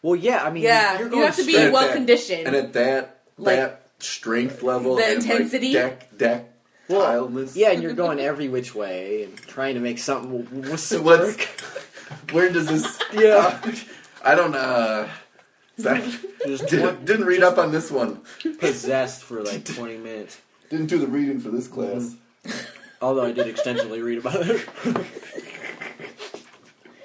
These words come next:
Speaker 2: I feel like it's a doing thing. Like, it's one of those
Speaker 3: Yeah,
Speaker 2: things. It's like
Speaker 3: totally.
Speaker 2: lick, jump, blowjob. I feel like you have to r-, just do them.
Speaker 1: What do you mean,
Speaker 2: Take
Speaker 1: just do them? Like, the
Speaker 2: Like,
Speaker 1: fact
Speaker 2: you
Speaker 1: that you're
Speaker 2: can't,
Speaker 1: down
Speaker 2: like,
Speaker 1: there is
Speaker 2: read.
Speaker 1: enough?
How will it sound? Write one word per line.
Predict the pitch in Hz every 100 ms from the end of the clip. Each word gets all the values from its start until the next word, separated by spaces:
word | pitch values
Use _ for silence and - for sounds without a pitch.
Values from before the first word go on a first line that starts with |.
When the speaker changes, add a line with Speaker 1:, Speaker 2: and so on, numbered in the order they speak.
| - - - - 403
Speaker 2:
I | 339
feel | 440
like | 523 403
it's | -
a | 277
doing | 240 277 302 269
thing. | 214 180 175 190
Like, | 226 247
it's | 302
one | 349
of | 370
those | 302
Speaker 3:
Yeah, | -
Speaker 2:
things. | - -
It's | -
like | 392 392
Speaker 3:
totally. | 339
Speaker 2:
lick, | 466 427
jump, | 440 453
blowjob. | 427 466 381 240 208
I | 233
feel | - 339
like | 320 311
you | 349
have | 330 349
to | 302 233 208 233
r-, | -
just | 220 294 240
do | 285
them. | 240 185 180 214 -
Speaker 1:
What | - 170
do |
you | 190
mean, | 147
Speaker 2:
Take | 117
Speaker 1:
just | -
do | 104 95
them? | - - _ _ _ _ _ -
Like, | 127
the | 277
Speaker 2:
Like, | 381
Speaker 1:
fact | 381
Speaker 2:
you | 554
Speaker 1:
that |
you're | 571
Speaker 2:
can't, | 339
Speaker 1:
down | 294
Speaker 2:
like, | 294
Speaker 1:
there | -
is |
Speaker 2:
read. | 349 370
Speaker 1:
enough? | 370